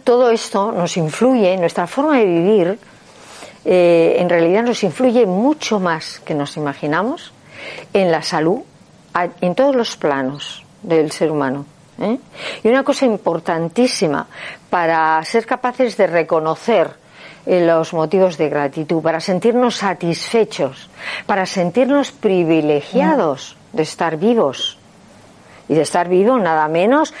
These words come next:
que en la condición del ser humano, ¿eh? Claro, que no es estar vivo en cualquier otra forma de vida. ¿Mm? Pues para eso necesitamos que estos órganos,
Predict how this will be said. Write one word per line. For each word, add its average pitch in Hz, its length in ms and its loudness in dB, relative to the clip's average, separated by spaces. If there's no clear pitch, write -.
que 160 100 0
en 156 60 0
la 147 140 -2
condición 147 560 0
del 165 180 2
ser 214 220 2
humano, 185 500 0
¿eh? 185 340 0
Claro, 175 420 0
que 147 100 -2
no 156 220 0
es 170 540 2
estar 160 280 -4
vivo 170 340 0
en 151 200 -2
cualquier 156 480 0
otra 160 420 0
forma 151 360 -2
de 143 80 2
vida. 208 340 2
¿Mm? 240 260 2
Pues 202 180 0
para 208 280 0
eso 262 420 -2
necesitamos 185 560 -2
que 254 100 0
estos - 420 -8
órganos, 196 800 -4